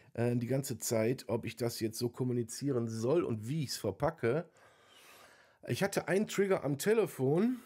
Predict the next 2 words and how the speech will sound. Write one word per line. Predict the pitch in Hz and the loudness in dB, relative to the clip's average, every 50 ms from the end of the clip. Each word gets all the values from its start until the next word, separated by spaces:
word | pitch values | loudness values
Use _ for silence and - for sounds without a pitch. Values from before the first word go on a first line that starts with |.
| - - - _ _ - - _ _ | -20 -20 -20 _ _ -20 -20 _ _
ähm, | - 127 127 127 127 123 123 123 127 123 123 123 120 120 123 123 127 - _ _ _ _ _ _ _ _ _ _ _ _ _ _ _ _ _ _ _ - | -2 0 2 2 2 2 2 2 2 2 2 2 2 0 0 -2 -6 -10 _ _ _ _ _ _ _ _ _ _ _ _ _ _ _ _ _ _ _ -14
wo | - 117 123 123 131 147 160 165 165 165 165 160 165 165 160 - | -10 -8 -6 -2 0 2 4 4 4 4 4 4 4 2 2 -2